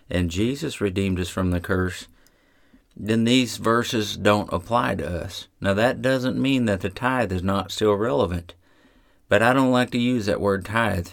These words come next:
because I, it, it just has a negative connotation to me because of these verses. I simply call it giving. It's just simply giving. But see, you're gonna hear this. You, you, you've been robbing God. You haven't been paying your tithe. Well,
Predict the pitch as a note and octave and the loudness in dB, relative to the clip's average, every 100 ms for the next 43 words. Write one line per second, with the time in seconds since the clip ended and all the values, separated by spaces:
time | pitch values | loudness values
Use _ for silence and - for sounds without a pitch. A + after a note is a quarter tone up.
0 | - F#2 - G#2+ G2+ F#2+ F#2+ - A#2 B2+ | -8 -8 -2 0 2 0 -4 -6 -2 0
1 | C3+ - - _ _ _ _ - G#2 A2 | 0 -2 -6 _ _ _ _ -4 0 2
2 | G#2 G#2+ G#2 A2 - A#2 A#2 G2 G2+ A2+ | 2 0 -4 -6 -2 2 4 4 2 2
3 | A#2+ G#2 F#2+ A#2 A#2 G2+ A2 A#2 - F2+ | 2 0 0 0 0 0 0 -2 0 -2
4 | F#2 F#2 F#2+ F#2 F2+ - A#2+ C3 G2+ F2+ | 0 0 0 0 -2 0 0 2 0 -2
5 | F2+ F2 G#2 G#2+ - - - - _ - | -2 -2 2 0 0 -12 -14 -20 _ -20
6 | _ - B2+ - G#2+ F2 F#2 G2+ G2+ D#2+ | _ 0 0 2 -4 -4 -6 0 0 0
7 | F#2+ G#2+ E2+ F2 E2+ - _ _ _ _ | 0 -2 -2 -6 -10 -20 _ _ _ _
8 | _ _ _ _ _ _ - G2 - G#2+ | _ _ _ _ _ _ -8 -6 -4 -6
9 | - A2+ - F#2+ F#2 A2+ G2 F#2 F2+ - | -4 -6 -6 -8 -4 -4 -4 -8 -10 -18
10 | _ _ _ _ _ _ _ _ _ _ | _ _ _ _ _ _ _ _ _ _
11 | _ _ _ - F#2+ - A#2 A2 G#2+ A#2 | _ _ _ -6 -4 0 2 2 2 2
12 | A2 G#2+ C3+ A2 F#2 E2+ - F2+ F#2 - | 2 0 0 0 0 -2 -2 -2 -2 -4
13 | G2 D#2+ D#2+ E2+ F#2+ G2 G2+ G2 G2 G#2 | -4 -4 -2 -2 -2 2 2 2 2 2
14 | G#2+ G#2+ A#2 C3+ G2+ F#2+ F#2 G2 F#2+ G2 | 0 0 0 0 -2 -2 0 0 0 -2
15 | F#2 G#2 G2+ G2+ G#2+ G#2 C3 C3+ G2 G2+ | 0 0 0 -2 -4 -4 -4 -4 -2 -4